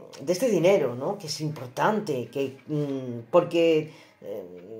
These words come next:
porque no son millones, no, no se está hablando de un dinero de millones o de, no, no son millones, eh, pero sí que es un dinero importante porque con ese dinero, eh, nos habla de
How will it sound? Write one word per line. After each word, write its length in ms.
porque 180
no 100
son 220
millones, 560
no, 300
no 200
se 60
está 160
hablando 320
de 60
un 80
dinero 260
de 160
millones 560
o 80
de, 180
no, 300
no 160
son 260
millones, 540
eh, 600
pero 160
sí 240
que 100
es 160
un 100
dinero 300
importante 840
porque 500
con 160
ese 220
dinero, 580
eh, 380
nos 220
habla 160
de 320